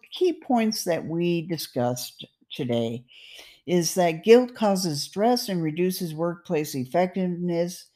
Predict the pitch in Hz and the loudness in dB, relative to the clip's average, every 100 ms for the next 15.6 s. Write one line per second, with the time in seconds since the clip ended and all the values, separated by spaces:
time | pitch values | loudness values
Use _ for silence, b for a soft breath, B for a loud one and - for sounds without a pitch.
0 | B B B 156 147 156 151 139 135 139 | B B B -8 -6 -2 0 2 0 -4
1 | 110 - - - - 175 214 175 - - | -6 -6 -10 -12 -12 -6 -4 -4 -4 -2
2 | - 247 254 - 220 165 175 202 185 180 | 2 2 2 -2 0 2 2 2 0 0
3 | 165 151 196 220 - 147 147 151 - - | -2 0 0 -2 -6 -10 -4 -6 -6 -16
4 | B B B B 196 202 208 190 - 196 | B B B B -4 -2 0 -2 -2 -4
5 | 190 196 190 - 180 180 180 - 151 - | -4 -6 -8 -8 -4 -4 -6 -6 -8 -6
6 | 160 151 139 147 - 135 175 175 165 143 | -6 -4 -4 -8 -12 -10 -6 -4 -4 -8
7 | 127 - B B B - 196 185 180 - | -12 -16 B B B -2 0 0 -2 -2
8 | 240 233 220 208 202 185 - 233 - - | 0 2 0 -2 -4 -4 -6 -8 -8 -2
9 | 139 120 123 - - 131 131 147 170 170 | 0 0 -2 -10 -8 -6 -4 -8 -4 -2
10 | 214 240 - _ b b b - 160 156 | -2 -4 -14 _ b b b -6 0 2
11 | 156 156 156 156 156 147 - _ _ _ | 2 2 0 -4 -4 -6 -8 _ _ _
12 | _ _ _ _ _ _ _ _ _ - | _ _ _ _ _ _ _ _ _ -2
13 | 196 180 135 127 123 - 104 - 160 156 | 0 2 0 -4 -8 -6 -6 -8 -12 -4
14 | 226 311 320 226 160 147 156 151 156 180 | -2 -2 -2 -2 -2 -6 0 0 0 -4
15 | 156 151 156 151 151 | -6 -2 -2 -2 -4